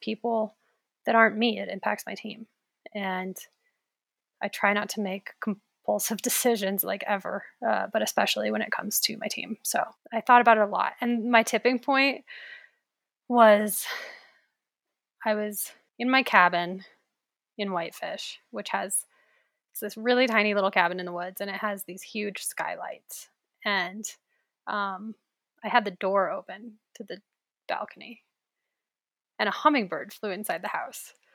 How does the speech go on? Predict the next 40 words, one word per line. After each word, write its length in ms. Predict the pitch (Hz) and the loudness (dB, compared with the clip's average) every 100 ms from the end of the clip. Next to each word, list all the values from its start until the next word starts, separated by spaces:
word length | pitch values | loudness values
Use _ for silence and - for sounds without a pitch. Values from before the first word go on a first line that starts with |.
| _ _ | _ _
And 100 | 208 | 2
I 60 | 220 | 2
was 80 | 220 | 2
like, 100 | 220 | 4
"Oh, 260 | 320 196 190 _ | 6 6 0 _
cool, 260 | - 294 208 | 0 4 4
a 60 | 180 | 4
hummingbird's 640 | 208 233 185 160 196 - - | 0 0 -2 -4 -6 -16 -10
in 120 | 208 | -8
my 100 | 180 | -6
bedroom." 460 | 180 165 190 208 240 - _ | -6 -8 -8 -14 -16 -18 _
And 100 | 277 | -8
then 80 | 220 | -2
I 80 | 196 | -2
was 140 | 190 | 0
like, 140 | 196 190 | -4 4
"Uh-oh, 280 | 240 202 190 | 4 6 0
is 140 | 196 | -2
it 60 | - | -8
gonna 140 | 214 | -8
shit 180 | 196 226 | -6 -4
on 100 | 202 | -4
my 100 | 190 | -2
bed?" 280 | 196 208 214 _ _ - - | 0 0 0 _ _ -20 -4
And 80 | 208 | 2
then 60 | |
I 100 | 202 | 4
just 220 | 196 190 | 4 -2
was 100 | 220 | 0
like, 160 | 202 196 | 0 8
"Well, 160 | 240 202 | 10 10
I'll 160 | 185 | 8
let 140 | 185 147 | 6 0
it 80 | |
play 180 | - 185 | -6 -8
out." 220 | - 120 - _ _ _ - | -8 -10 -14 _ _ _ -4
And, 400 | 254 214 196 202 | 4 4 4 2
uh, 320 | 202 180 175 247 214 _ _ _ _ _ _ _ _ _ _ | 2 2 0 -6 -12 _ _ _ _ _ _ _ _ _ _
the 120 | 220 | -4
hummingbird 640 | 202 262 294 247 220 190 | 2 4 4 2 2 0